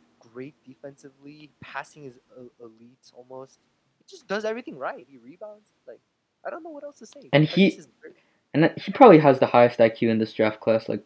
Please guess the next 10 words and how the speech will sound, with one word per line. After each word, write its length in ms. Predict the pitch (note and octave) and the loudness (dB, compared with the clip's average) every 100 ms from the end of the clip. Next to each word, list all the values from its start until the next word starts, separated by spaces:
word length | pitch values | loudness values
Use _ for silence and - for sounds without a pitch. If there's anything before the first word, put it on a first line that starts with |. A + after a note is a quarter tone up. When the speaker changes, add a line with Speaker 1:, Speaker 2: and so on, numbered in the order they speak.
| _ | _
Speaker 2:
pretty, 220 | - D#3 A2 - | 2 2 0 6
by 200 | B2 C3 | 8 8
Speaker 1:
Oh, 60 | C3+ | 6
Speaker 2:
far. 260 | A#2 A2+ | 6 6
Speaker 1:
hundred 140 | - - _ _ | 2 -8 _ _
percent. 120 | - _ _ _ B2+ | -20 _ _ _ -4
Speaker 2:
By 180 | B2 A#2+ | 2 2
Speaker 1:
Hundred 100 | A#2 | 2
percent. 0 | A2 G#2+ G#2+ | 0 0 -2
Speaker 2:
far. 100 | - | -8